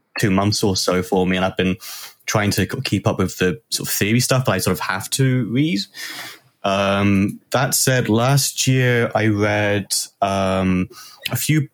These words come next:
a few books by, uh, Ivan Turgenev, um, particularly First Love and Fathers and Sons. Uh, Fathers and Sons was amazing.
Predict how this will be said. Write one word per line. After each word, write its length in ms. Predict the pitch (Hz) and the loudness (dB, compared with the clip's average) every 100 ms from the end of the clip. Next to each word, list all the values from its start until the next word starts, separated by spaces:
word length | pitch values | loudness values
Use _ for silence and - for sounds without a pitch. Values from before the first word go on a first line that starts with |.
| - | -6
a 40 | |
few 180 | - 170 | -2 0
books 200 | 151 139 | 2 0
by, 460 | - 113 110 104 104 | -2 0 0 2 2
uh, 320 | 98 95 92 | 2 2 2
Ivan 220 | 107 113 107 | 2 2 0
Turgenev, 920 | 117 107 117 127 143 139 - - - | 0 0 2 2 2 -2 -10 -6 -2
um, 600 | 101 98 98 95 95 92 | 0 2 2 2 2 0
particularly 400 | - - 120 - | -4 -4 -2 -2
First 300 | 110 107 104 | -2 0 0
Love 180 | 101 98 | -2 0
and 120 | 95 | -2
Fathers 320 | 87 98 98 95 | 0 0 0 0
and 100 | 92 | 0
Sons. 480 | 104 123 170 - - - - - - - - | 0 2 0 -2 -10 -20 -20 -20 -20 -14 -4
Uh, 240 | 95 92 | 0 0
Fathers 260 | - 110 113 | 0 0 2
and 80 | 113 | 2
Sons 220 | 110 101 | 0 0
was 100 | 92 | 0
amazing. 680 | 92 98 120 120 123 120 | 0 2 2 2 2 2